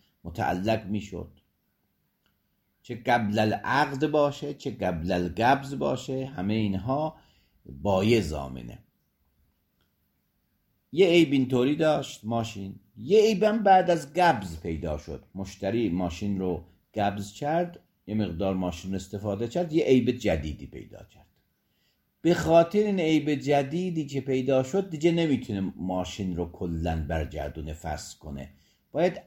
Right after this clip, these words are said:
عرش اون عیب قبلی رو، عیب سابق رو که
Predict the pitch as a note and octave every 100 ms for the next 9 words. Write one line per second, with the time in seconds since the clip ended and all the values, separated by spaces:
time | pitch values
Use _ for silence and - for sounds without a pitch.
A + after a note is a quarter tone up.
0 | - D#3+ F#3 F#3 E3+ - D#3+ C#3 D#3+ -
1 | D3+ D#3+ D#3+ D#3+ E3 F#3+ - _ _ _
2 | _ _ _ _ _ _ _ _ _ _
3 | _ _ _ A#2+ A2+ E2 A2+ C#3 A2+ G#2
4 | A2 A2 G#2 - G#2+ G2 F#2 C#3 A2 G#2
5 | - G2 F2 E2